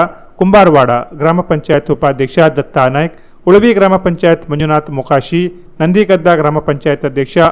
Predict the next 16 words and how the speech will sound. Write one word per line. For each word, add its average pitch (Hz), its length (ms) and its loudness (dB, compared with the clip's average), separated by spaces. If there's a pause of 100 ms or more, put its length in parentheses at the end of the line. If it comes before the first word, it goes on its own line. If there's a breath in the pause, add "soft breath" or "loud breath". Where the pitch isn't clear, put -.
(100)
ಅರುಣ್ 156 300 0
ದೇಸಾಯಿ, 139 420 -2 (300)
ಗ್ಯಾರಂಟಿ 208 460 2
ಯೋಜನೆ 190 340 0
ಅಧ್ಯಕ್ಷ 147 280 -2 (260)
ಮಂಗೇಶ್ 156 420 -4
ಕಾಮತ್, 143 360 -2 (240)
ಅವೇಡಾ 214 380 6
ಗ್ರಾಮ 185 180 2 (100)
ಪಂಚಾಯತ್ 165 420 -2
ಅಧ್ಯಕ್ಷ 143 280 -4 (240)
ಅರುಣ್ 160 280 0
ಭಗವತಿ 143 400 -2 (100)
ರಾಜ್ 143 280 -4
ಇತರರು 143 340 -2 (160)
ಉಪಸ್ಥಿತರಿದ್ದರು. 117 640 -4